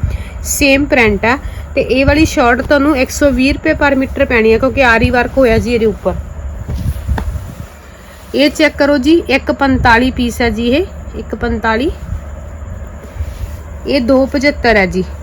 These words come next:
ਠੀਕ ਹੈ ਜੀ। ਪੌਣੇ ਤਿੰਨ ਮੀਟਰ ਦਾ ਸ਼ਾਰਟ ਪੀਸ ਰਹੂਗਾ, ਦੋ ਪਝੱਤਰ ਹੈ ਜੀ। ਇਹਦੇ ਵਿੱਚ ਇੱਕ ਪੀਸ ਰਹੂਗਾ ਇੱਕ ਦਸ ਦਾ। ਜੇ ਇੱਕ ਤੁਹਾਡਾ ਸਟੇਟ ਬਾਟਮ ਨਾਲ ਪੂਰਾ ਸੂਟ ਬਣਾਉਣਾ ਚਾਹੁੰਦੇ ਹੋ ਤਾਂ ਪੂਰਾ ਸੂਟ ਵੀ ਲੈ ਸਕਦੇ ਹੋ ਜੀ।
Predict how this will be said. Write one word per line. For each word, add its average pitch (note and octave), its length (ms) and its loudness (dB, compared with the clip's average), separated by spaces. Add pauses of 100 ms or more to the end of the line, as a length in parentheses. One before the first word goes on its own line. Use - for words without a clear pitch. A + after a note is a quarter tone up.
(160)
ਠੀਕ C#4 180 -4
ਹੈ C#4+ 60 4
ਜੀ। C#4+ 120 0
ਪੌਣੇ B3 320 2
ਤਿੰਨ A#3+ 240 0
ਮੀਟਰ A#3+ 260 0
ਦਾ A#3+ 120 0
ਸ਼ਾਰਟ A3 340 0
ਪੀਸ B3+ 240 -4
ਰਹੂਗਾ, F#3+ 360 0
ਦੋ A3 220 2
ਪਝੱਤਰ B3 460 0
ਹੈ A#3+ 100 4
ਜੀ। C#4 160 -2 (440)
ਇਹਦੇ B3+ 200 2
ਵਿੱਚ C#4 200 -2
ਇੱਕ C4 240 0
ਪੀਸ B3+ 320 -2
ਰਹੂਗਾ A#3+ 340 4 (100)
ਇੱਕ B3+ 220 -2
ਦਸ G#3 400 4
ਦਾ। E3+ 80 -4 (720)
ਜੇ B3 80 2
ਇੱਕ - 120 2
ਤੁਹਾਡਾ C4 300 0
ਸਟੇਟ B3 360 0
ਬਾਟਮ A#3 340 0
ਨਾਲ B3 180 2
ਪੂਰਾ A#3 300 0
ਸੂਟ A#3+ 280 -4
ਬਣਾਉਣਾ A#3 340 0
ਚਾਹੁੰਦੇ A#3 340 0
ਹੋ C4+ 60 -2
ਤਾਂ D#4 140 -4
ਪੂਰਾ A#3+ 260 0
ਸੂਟ A3 300 -2
ਵੀ A3+ 160 -2
ਲੈ A3+ 200 2
ਸਕਦੇ E3+ 380 -4
ਹੋ E3 60 -4
ਜੀ। - 220 -10